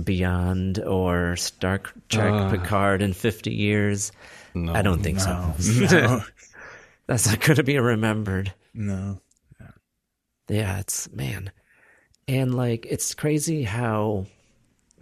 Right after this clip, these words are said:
Speaker 1: Ridley Scott took that socioeconomic commentary
Speaker 3: Mm-hmm.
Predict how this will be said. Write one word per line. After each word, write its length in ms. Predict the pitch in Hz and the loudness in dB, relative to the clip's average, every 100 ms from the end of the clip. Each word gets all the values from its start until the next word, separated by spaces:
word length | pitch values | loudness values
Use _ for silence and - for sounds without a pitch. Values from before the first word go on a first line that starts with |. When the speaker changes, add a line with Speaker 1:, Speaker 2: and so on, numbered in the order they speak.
| - - 123 | -20 -16 -2
Speaker 1:
Ridley 380 | 120 120 120 | 0 2 0
Scott 460 | 110 - 110 101 - | 0 -2 0 -2 -4
took 300 | - 131 - | -4 -4 -2
that 280 | 110 101 92 | -2 0 -2
socioeconomic 1120 | - 117 107 110 110 95 101 101 104 98 95 | -2 -2 -2 -4 -4 -4 -4 -2 -2 -2 -6
commentary 880 | - 95 98 98 95 90 82 80 80 - | -6 -6 -4 -4 -4 -4 -2 -4 -6 -12
Speaker 3:
Mm-hmm. 260 | 107 113 | -16 -16